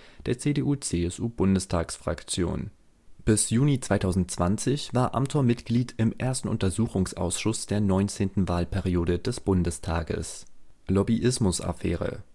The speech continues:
Philipp Amthor war spätestens ab Mai zweitausendneunzehn für das U-S-amerikanische I-T-Unternehmen Augustus Intelligence tätig,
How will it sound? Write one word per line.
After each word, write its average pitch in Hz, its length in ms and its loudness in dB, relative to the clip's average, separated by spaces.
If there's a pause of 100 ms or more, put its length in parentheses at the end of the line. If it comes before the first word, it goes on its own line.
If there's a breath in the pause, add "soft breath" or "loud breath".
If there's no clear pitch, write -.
(840)
Philipp 139 400 2
Amthor 104 440 2
war 101 140 2
spätestens 117 720 -2
ab - 200 -6
Mai 98 260 2
zweitausendneunzehn 101 1200 2
für - 120 0
das 117 240 2
U-S-amerikanische 95 1200 0
I-T-Unternehmen 98 920 2
Augustus 87 640 0
Intelligence 101 800 0
tätig, 101 560 0